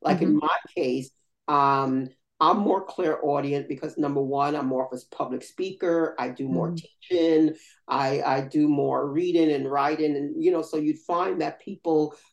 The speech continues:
Speaker 1: who are on the vein of more of your public speakers, your teachers and all of that, or, you know, they learn really well from listening. Like,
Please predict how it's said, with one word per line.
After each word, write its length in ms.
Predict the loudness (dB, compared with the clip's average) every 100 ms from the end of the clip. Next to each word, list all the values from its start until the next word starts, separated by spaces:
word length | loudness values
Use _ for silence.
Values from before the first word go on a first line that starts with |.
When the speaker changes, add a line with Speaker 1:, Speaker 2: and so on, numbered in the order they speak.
| _
Speaker 1:
who 320 | 0 2 2 4
are 480 | 4 6 6 4 2
on 160 | 2 2
the 80 | 2
vein 340 | 0 0 0
of 160 | -4 -6
more 260 | -2 0
of 160 | 0 -4
your 120 | -8 -2
public 300 | 0 0 -4
speakers, 520 | -6 -4 -2 -2 -4
your 120 | -4
teachers 560 | -6 -10 -14 -6 -4 -4
and 100 | -6
all 300 | -4 -2 -2
of 80 | -4 -6
that, 340 | -4 -4 -6 -14 _
or, 340 | -2 0 0 0
you 80 | 2
know, 140 | 2
they 160 | 2 0
learn 420 | 2 4 4 2
really 340 | 0 0 2
well 360 | 0 -2 -2 -4
from 300 | -4 -4 -4
listening. 540 | -2 -4 0 2 4
Like, 260 | 2 -2 -6